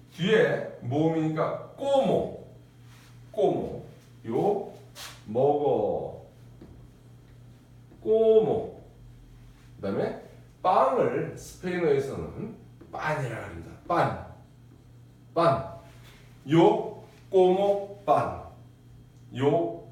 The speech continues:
꼬모, 빵. 나는 먹는다, 빵을. 예. 이런 식으로 문장이 만들어진다는 사실입니다.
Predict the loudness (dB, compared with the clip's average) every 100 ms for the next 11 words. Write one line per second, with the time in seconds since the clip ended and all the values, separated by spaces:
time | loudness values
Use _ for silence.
0 | -20 -10 -2 0 0 0 -2 -4 -6 -12
1 | -18 -20 -20 -20 -20 -20 -20 -2 4 4
2 | 4 0 -4 -8 -16 -20 -20 -20 -12 -4
3 | -2 -2 -4 -4 -2 -2 -4 -10 -18 -18
4 | -12 -8 -6 -8 -12 -14 -20 -20 -20 -20
5 | -20 -16 -16 -16 -20 -20 -20 -20 -20 -20
6 | -20 -20 -18 -2 2 4 2 -2 -2 -2
7 | -6 -10 -20 -20 -16 -8 -4 0 0 -2
8 | -4 -6 -8 -10 -8 -6 -6 -6 -6 -10
9 | -10 -14 -16